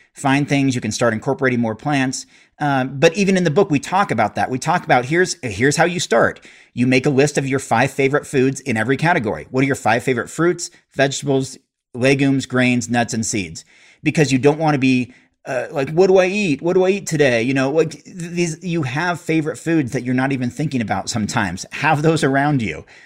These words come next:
whether that's sweet potatoes or blueberries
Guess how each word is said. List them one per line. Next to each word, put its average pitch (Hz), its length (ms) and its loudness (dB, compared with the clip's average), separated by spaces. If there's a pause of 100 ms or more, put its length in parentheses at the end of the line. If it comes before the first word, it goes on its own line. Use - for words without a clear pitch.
(220)
whether 131 220 4
that's 135 220 2
sweet 156 220 2
potatoes 110 560 -2 (280)
or 127 160 2
blueberries 113 800 2